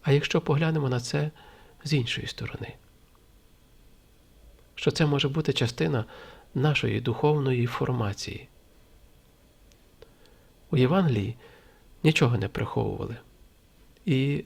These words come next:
не ідеалізували, але показували, як Господь у наших немочах далі продовжував піклуватися.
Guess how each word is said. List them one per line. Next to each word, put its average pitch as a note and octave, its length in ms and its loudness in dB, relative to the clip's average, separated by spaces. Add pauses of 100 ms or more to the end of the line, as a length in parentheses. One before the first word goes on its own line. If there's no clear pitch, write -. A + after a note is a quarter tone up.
не C3+ 200 2
ідеалізували, C3 960 2 (1000)
але A#2 200 0
показували, A#2 680 0 (640)
як A2+ 240 2
Господь C#3 640 -2 (1200)
у D3+ 100 2
наших A#2+ 460 0
немочах C3 680 -2 (760)
далі A#2 360 4
продовжував A#2+ 800 -4 (360)
піклуватися. B2 880 -4